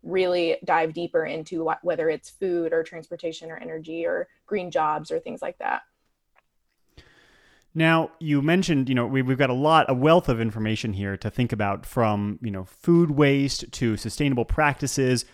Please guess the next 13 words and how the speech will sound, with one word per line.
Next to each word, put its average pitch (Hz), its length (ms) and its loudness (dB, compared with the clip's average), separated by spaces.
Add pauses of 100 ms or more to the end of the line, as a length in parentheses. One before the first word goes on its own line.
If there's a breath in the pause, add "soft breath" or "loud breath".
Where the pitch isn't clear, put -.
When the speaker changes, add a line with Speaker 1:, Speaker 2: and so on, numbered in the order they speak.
(120)
Speaker 2:
to - 80 -8
the 127 100 2
three 165 240 2
pillars 135 460 2
you 117 80 0
mentioned 117 420 0
early 113 300 -2
on, 110 320 -2
the 101 220 -8
economic, 107 600 -4
the 104 120 -8
environment, 113 680 -2 (300)
society. 120 800 -2